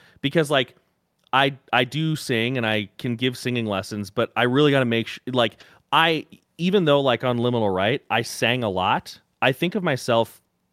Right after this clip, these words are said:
as a harsh vocalist first. And so if they're like, you know, I wanna do, like, air raid belts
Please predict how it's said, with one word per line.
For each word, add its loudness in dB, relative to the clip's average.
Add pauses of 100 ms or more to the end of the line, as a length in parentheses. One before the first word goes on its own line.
(260)
as 0
a 0
harsh -2
vocalist -6
first. -4 (600)
And 0
so 4 (460)
if 4
they're 4
like, 2
you 0
know, 2
I 4
wanna 2
do, 2
like, 2 (640)
air 6
raid 0 (640)
belts -2